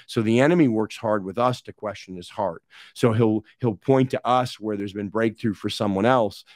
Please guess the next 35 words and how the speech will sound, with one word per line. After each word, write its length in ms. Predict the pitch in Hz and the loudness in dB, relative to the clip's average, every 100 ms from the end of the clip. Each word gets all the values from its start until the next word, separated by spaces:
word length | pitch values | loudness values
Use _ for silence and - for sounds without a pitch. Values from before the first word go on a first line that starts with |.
| _ | _
but 140 | - | -8
we 160 | 107 123 | -2 2
haven't 320 | 120 101 95 | 2 0 -6
seen 300 | - 131 131 | -2 2 2
it 100 | 110 | 2
yet. 300 | - 92 - | -4 -8 -8
So 160 | - 107 | -4 -4
we 100 | 101 | -4
question 480 | - 117 107 - 98 | 0 0 0 -6 -8
his 140 | 92 | -6
heart. 300 | 110 107 87 | -2 0 0
"Well, 100 | 101 | -4
maybe 240 | 113 113 | -2 -2
he's 180 | 110 107 | -4 -4
good 220 | - 98 | -4 -6
for 120 | - 98 | -4 0
them, 280 | 110 95 | 2 2
but 100 | 85 | -4
he's 80 | 87 | -6
obviously 460 | 95 98 95 - 92 | -2 -2 -4 -8 -8
not 180 | 85 92 | -8 -10
good 160 | 87 | -14
for 140 | - 92 | -8 -6
me. 200 | 98 82 | -6 -6
Maybe 280 | 92 110 | -6 -2
he 80 | 110 | -4
cares 320 | - 113 101 | -2 -2 -2
about 260 | 95 92 90 | -2 -6 -2
them, 340 | 110 110 85 | 0 0 -2
but 320 | - _ _ 104 | -10 _ _ -4
he 60 | |
doesn't 280 | 104 95 92 | -2 -2 -4
care 200 | - 95 | -4 -4
about 260 | 85 82 87 | -2 -4 -4
me." 320 | 95 90 | -6 -6